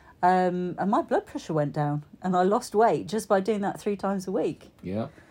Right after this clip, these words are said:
Speaker 2: So it's
Speaker 1: So I might have to do that again.
Speaker 2: But you've, you've obviously got,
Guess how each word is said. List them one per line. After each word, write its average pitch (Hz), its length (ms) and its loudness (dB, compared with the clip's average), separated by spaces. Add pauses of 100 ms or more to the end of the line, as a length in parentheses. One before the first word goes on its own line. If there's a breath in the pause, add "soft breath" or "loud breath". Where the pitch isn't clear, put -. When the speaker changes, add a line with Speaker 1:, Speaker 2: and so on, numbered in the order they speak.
Speaker 2:
So - 140 -12
it's 175 100 -4
Speaker 1:
So 190 400 4
I 175 60 0
might 208 140 -2
have 190 100 -6
to - 100 -16
do 208 140 -4
that 160 140 0
again. 147 260 -4 (220)
Speaker 2:
But 131 100 -4
you've, 123 180 -4
you've 131 240 -2
obviously 123 320 -2
got, 110 200 -4